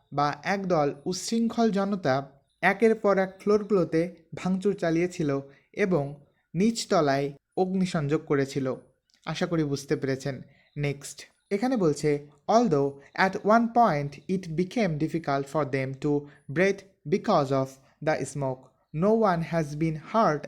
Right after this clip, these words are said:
and everyone has returned home safe thanks to the efforts of the fire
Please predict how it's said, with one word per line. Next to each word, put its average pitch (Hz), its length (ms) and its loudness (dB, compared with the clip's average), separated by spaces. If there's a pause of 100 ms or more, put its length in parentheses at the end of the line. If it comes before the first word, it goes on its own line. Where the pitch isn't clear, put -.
and 156 440 -4
everyone 165 440 -2 (360)
has 143 200 0
returned 185 460 0
home 165 280 0 (400)
safe 156 260 2 (440)
thanks 202 300 -2
to 196 100 0
the 185 200 0
efforts 214 400 2
of 170 360 -2
the 165 200 2 (480)
fire 175 200 4